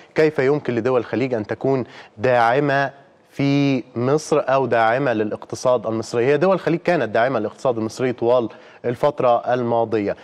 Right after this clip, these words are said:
ولكن بنسب متف-، آه، متفاوتة وفي أوقات وظروف أيضًا متفاوتة. الاقتصاد المصري بيحتاج لدول الخليج، ولكن برؤية مختلفة وبشكل مختلف وبدعم أيضًا ربما يكون مختلف.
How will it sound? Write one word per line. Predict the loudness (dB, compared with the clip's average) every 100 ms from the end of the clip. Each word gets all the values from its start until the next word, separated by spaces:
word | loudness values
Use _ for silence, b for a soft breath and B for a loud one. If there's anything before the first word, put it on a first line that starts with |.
| B
ولكن | -2 0 0 -2 -4
بنسب | -2 -2 -2 -4
متف-، | -4 -2 -4 -4 -2
آه، | 0
متفاوتة | 0 -4 -2 0 0 2 2
وفي | 0 0 0 0
أوقات | 0 0 0 0
وظروف | -2 -2 -2 -4 -4
أيضًا | -2 0 -2 -2 B B B
متفاوتة. | -6 -2 -2 0 -2 -2 -4 -4
الاقتصاد | -4 -2 -2 -2
المصري | -4 -4 0 0 -2 B B -2
بيحتاج | 0 0 0 -2 0
لدول | -2 0 0 -2
الخليج، | -4 -2 0 0 -4 B -2
ولكن | -2 -2 -4 -4
برؤية | -2 0 0 -2
مختلفة | -4 -4 -4 -2 0 -2
وبشكل | -2 -4 -4 -2 -2 -2 B B B
مختلف | -10 -4 0 0 0 0
وبدعم | 0 0 2 2 2 -2
أيضًا | -2 -2 -2 -4
ربما | -2 -2 -2 -2
يكون | -4 -4 -4 -4 B B B
مختلف. | -8 -4 -4 -4